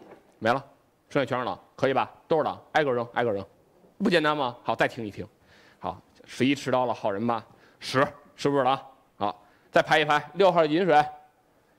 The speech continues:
大概率可能是好人，四五里扔，没了。其实我，其实我大概想精细一下，能排出点个四狼，就理解那个位置稍微扰乱我一下，只需要印证六是不是自招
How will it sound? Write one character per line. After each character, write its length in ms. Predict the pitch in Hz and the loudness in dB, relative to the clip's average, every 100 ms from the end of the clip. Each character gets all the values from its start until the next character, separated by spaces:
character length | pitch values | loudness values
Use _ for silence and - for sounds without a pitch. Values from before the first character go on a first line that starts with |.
| _ - | _ 2
大 140 | 220 | 4
概 140 | 214 | 6
率 120 | 214 196 | 4 2
可 120 | 165 | 2
能 100 | 190 | 0
是 60 | |
好 160 | 185 120 | 2 2
人， 160 | 127 156 - | 0 -2 -6
四 220 | - 139 | -6 -4
五 140 | 127 | 0
里 80 | 143 | 0
扔， 220 | 107 120 120 - _ _ _ _ _ _ _ _ _ _ _ _ _ | 0 -4 -6 -14 _ _ _ _ _ _ _ _ _ _ _ _ _
没 180 | - 110 | -2 0
了。 200 | 123 113 - _ _ _ _ - | 0 -4 -12 _ _ _ _ -6
其 140 | - | 2
实 60 | 247 | 2
我， 280 | 233 123 156 - | 2 0 -4 -6
其 220 | - 214 | -4 0
实 80 | 320 | 2
我 240 | 247 147 | 2 2
大 140 | 151 226 | 2 2
概 120 | 226 | 0
想 180 | - 139 | 0 -4
精 200 | 254 285 | -2 -2
细 120 | 240 | 2
一 20 | |
下， 100 | 226 | 2
能 220 | 185 240 240 | 2 0 -2
排 180 | 190 | 0
出 160 | 214 226 | 0 -2
点 220 | - 143 | -2 -2
个 60 | 175 | -2
四 140 | 196 | -2
狼， 220 | 160 165 190 - _ _ _ _ _ _ - | 0 0 -4 -12 _ _ _ _ _ _ -2
就 100 | 196 | 0
理 180 | 175 | 2
解 200 | 208 143 | 2 0
那 120 | 123 156 | 0 0
个 60 | |
位 140 | 180 151 | 0 0
置 420 | 135 123 117 117 - - | 2 2 0 -2 -6 -10
稍 180 | - | -2
微 100 | 196 | 0
扰 140 | 175 117 | 0 0
乱 140 | 170 | -2
我 140 | 127 104 | -2 -4
一 40 | |
下， 140 | 110 98 _ _ _ _ _ _ _ _ _ | -6 -8 _ _ _ _ _ _ _ _ _
只 180 | - 156 | -2 -2
需 220 | 147 240 | -2 2
要 280 | 269 214 131 - - _ _ _ _ | 6 6 4 -2 -20 _ _ _ _
印 240 | 269 240 196 | -2 0 4
证 260 | 208 175 185 | 2 2 0
六 220 | 220 156 | 0 0
是 140 | - | -4
不 100 | 160 | -4
是 120 | 185 | -2
自 180 | 190 147 | -2 0
招 260 | 147 165 | 2 2